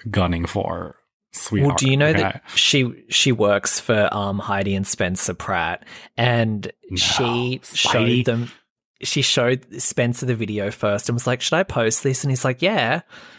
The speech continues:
Speaker 2: So, like, they were like, "Let's get some press out of it." And then Spencer was on his podcast, like, "Shout out to whatever her name is. She's more famous than us now. She got on Daily Mail for outing Matthew Perry." They were, like, loving it. They were like, "Get the headlines."
Speaker 1: Okay. I d-, <laughs> I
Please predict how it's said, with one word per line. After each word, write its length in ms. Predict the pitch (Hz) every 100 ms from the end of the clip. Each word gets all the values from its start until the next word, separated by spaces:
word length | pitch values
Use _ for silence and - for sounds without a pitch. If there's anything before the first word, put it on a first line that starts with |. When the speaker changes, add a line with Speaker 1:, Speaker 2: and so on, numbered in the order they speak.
| _
Speaker 2:
So, 260 | - 143 120
like, 220 | 120 113 -
they 140 | 113
were 120 | 113
like, 300 | 107 98 98
"Let's 160 | 104 -
get 160 | 98
some 160 | - 104
press 320 | - 98 -
out 180 | 101 101
of 120 | 95
it." 120 | 98
And 140 | 123 120
then 160 | 113
Spencer 400 | 120 - 110 110
was 120 | 127 117
on 100 | 101
his 100 | 101
podcast, 600 | - 95 - 98 92 -
like, 100 | 101
"Shout 320 | - 156 156
out 240 | 147 151
to 220 | - 135 117
whatever 340 | 107 104 107
her 80 | 104
name 300 | 107 107 113
is. 300 | 113 110 -
She's 240 | - 113
more 160 | 135 135
famous 420 | - 135 131 131
than 100 | 131
us 220 | 123 127 -
now. 220 | 127 131
She 160 | 131
got 180 | 131 135
on 120 | 127
Daily 260 | 123 135 120
Mail 500 | 123 127 127 131 127 - - - -
for 120 | - -
outing 360 | 143 131 127
Matthew 320 | 131 131 123
Perry." 400 | 117 135 139 139
They 120 | 135 135
were, 80 |
like, 180 | 151 113
loving 320 | 95 104 104
it. 140 | 90 78
They 60 | 107
were 60 | 107
like, 200 | 101 98
"Get 160 | 117
the 100 | -
headlines." 460 | 98 - 185 147 -
Speaker 1:
Okay. 400 | 120 107 110 127 -
I 280 | 143 151
d-, 140 | 151 -
<laughs> 760 | - - - - - 254 - -
I 160 | -